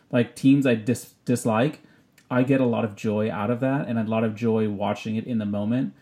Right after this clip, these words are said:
So for me, it's, it's not coming from a place of confidence, but of a place of fear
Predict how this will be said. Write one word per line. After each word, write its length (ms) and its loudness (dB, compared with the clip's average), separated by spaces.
So 140 4
for 160 4
me, 240 2
it's, 160 0
it's 160 -2
not 220 -2
coming 240 0
from 100 0
a 80 2
place 300 0
of 100 -2
confidence, 640 -2
but 260 0
of 140 -6
a 60 0
place 280 0
of 100 -2
fear 680 -2